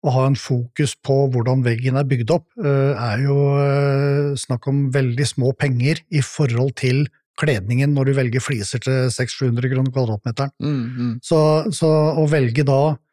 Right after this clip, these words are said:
Speaker 1: en solid vegg, eh, som tåler, eh, støt og slag, så flisene ikke sprekker, er
Speaker 2: Mm.
Speaker 1: jo, eh, vel så viktig, men det, det er jo ikke noe kostnad i å velge riktig der,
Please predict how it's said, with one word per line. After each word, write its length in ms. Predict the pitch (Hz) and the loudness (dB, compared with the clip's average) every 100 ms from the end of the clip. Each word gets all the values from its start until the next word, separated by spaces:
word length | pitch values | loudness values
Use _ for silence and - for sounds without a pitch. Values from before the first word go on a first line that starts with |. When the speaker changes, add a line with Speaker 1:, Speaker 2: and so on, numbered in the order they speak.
| _ _ | _ _
Speaker 1:
en 160 | 151 151 | 0 0
solid 580 | - - 151 127 139 131 | 0 0 2 2 2 2
vegg, 280 | 127 160 165 | 0 0 0
eh, 380 | 151 143 143 135 | 0 2 2 2
som 260 | - 147 | 0 0
tåler, 600 | 131 - 135 120 123 151 151 | -2 -2 0 2 2 2 2
eh, 160 | 160 | 0
støt 400 | 143 - 123 120 160 | -2 0 2 2 0
og 60 | |
slag, 420 | - 143 156 160 127 _ _ - _ _ | 0 2 2 0 -6 _ _ -20 _ _
så 160 | - 160 | -4 -2
flisene 480 | - 151 110 - 147 | 0 0 0 0 -2
ikke 160 | 156 | -2
sprekker, 480 | - 131 - 185 135 - | -2 -2 0 0 0 -4
er 160 | 123 123 | -2 2
Speaker 2:
Mm. 40 | |
Speaker 1:
jo, 120 | 147 151 156 | 4 4 2
eh, 240 | 160 160 147 | 0 -4 -6
vel 240 | 143 135 131 | -2 0 2
så 180 | - | 2
viktig, 460 | 160 151 - - 185 - _ _ _ - | 0 -2 -4 -2 -2 -2 _ _ _ -2
men 140 | 147 | 0
det, 240 | 139 151 151 | 2 2 2
det 80 | |
er 100 | 156 135 | 2 2
jo 40 | |
ikke 100 | - 170 | 0 -6
noe 140 | - | -2
kostnad 720 | - - - - - 139 151 127 | -4 -2 -4 -6 0 0 0 0
i 120 | 127 | 0
å 120 | 135 | 2
velge 360 | 147 139 110 135 | 2 2 2 0
riktig 300 | 143 - 143 | 0 0 0
der, 200 | 127 143 | 0 -2